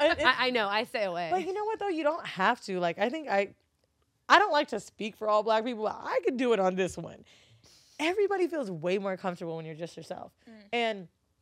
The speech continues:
Speaker 1: I joke a lot. You've probably maybe even heard on episodes we joke about having white guests. I think the only reason people have enjoyed our white guests is 'cause they don't try. Andrew, Leah McSweeney, Sophia Franklin, like, those white people are not giving a fuck that you're in this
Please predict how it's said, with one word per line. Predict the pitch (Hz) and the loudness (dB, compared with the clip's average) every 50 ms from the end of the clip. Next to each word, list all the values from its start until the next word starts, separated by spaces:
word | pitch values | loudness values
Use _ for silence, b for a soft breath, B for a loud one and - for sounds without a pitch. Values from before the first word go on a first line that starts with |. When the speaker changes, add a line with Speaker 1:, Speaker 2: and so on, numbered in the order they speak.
| _ _ - - - - | _ _ -20 -8 0 0
Speaker 1:
I | 226 | 0
joke | 185 233 233 247 - | 2 2 -2 -2 -2
a | 240 | 0
lot. | 208 202 196 180 | 0 2 2 0
You've | 208 196 - | -2 -2 2
probably | 214 202 196 185 | 2 2 2 2
maybe | 185 185 180 185 | -2 -4 -4 -4
even | 180 170 175 | -6 -6 -4
heard | 180 208 202 | -2 0 0
on | 196 | 0
episodes | 175 165 180 - 185 165 160 | -2 -2 -4 -4 -6 -6 -4
we | 170 170 | -6 -6
joke | - - 175 165 | -4 -2 -2 0
about | 170 170 160 | 0 0 0
having | 175 170 170 | 0 -2 -6
white | 165 170 175 175 | -8 -10 -10 -10
guests. | - 170 180 233 277 - - _ - - _ b b b b b b b b - | -8 -6 -4 -4 -6 -8 -16 _ -20 -20 _ b b b b b b b b -4
I | 220 | -2
think | 262 330 320 | -2 -2 -4
the | 294 214 | -6 -8
only | - 185 196 202 220 | -8 -8 -8 -8 -8
reason | 214 220 226 208 208 180 | -8 -8 -8 -8 -8 -10
people | 190 202 175 185 | -10 -8 -6 -2
have | 185 185 180 | -2 -2 -4
enjoyed | 165 160 147 156 170 170 175 190 | -6 -12 -10 -10 -8 -6 -4 -2
our | 202 202 | -2 -2
white | 208 208 208 | -2 -4 -4
guests | 208 214 220 214 - | -4 -4 -4 -4 -8
is | 165 - | -14 -12
'cause | 185 170 | -10 -8
they | 165 165 | -8 -10
don't | 147 170 - - - - | -10 -12 -14 -14 -14 -10
try. | - 185 180 - - - - _ _ _ _ _ _ - | -6 -6 -6 -6 -6 -14 -18 _ _ _ _ _ _ -14
Andrew, | - 202 185 190 190 180 214 196 190 190 190 190 185 208 - | -8 -6 -6 -6 -6 -6 -6 -6 -4 -4 -4 -6 -8 -12 -10
Leah | 190 170 185 185 180 | -6 -4 -2 -2 -2
McSweeney, | 175 180 - - 180 180 175 175 175 175 175 - b b b b | -4 -8 -10 -8 -8 -6 -6 -6 -6 -6 -8 -10 b b b b
Sophia | - - 196 185 180 - 190 185 180 185 175 | -8 -4 -4 -4 -4 -4 -4 -2 0 0 -2
Franklin, | - 185 175 175 175 165 175 170 175 170 165 | -2 -4 -6 -4 -6 -6 -8 -8 -6 -6 -6
like, | 170 170 156 b b b b b b b - | -6 -6 -8 b b b b b b b -2
those | 202 208 254 311 330 254 | 0 2 2 2 0 -2
white | 254 226 226 233 | 0 0 0 0
people | 240 202 214 | -2 -2 -2
are | 202 190 | -2 -2
not | 190 180 175 175 180 190 196 202 170 180 - | -2 -4 -6 -4 -2 -2 -2 -2 -4 -6 -8
giving | 196 196 180 202 185 | -8 -6 -6 -6 -8
a | 170 156 | -8 -10
fuck | - - - 190 208 - _ | -10 -6 -4 -4 -4 -4 _
that | - 170 160 - | -6 -6 -6 -6
you're | - 165 - | -8 -10 -10
in | 170 190 214 240 | -10 -12 -10 -10
this | 220 185 | -10 -12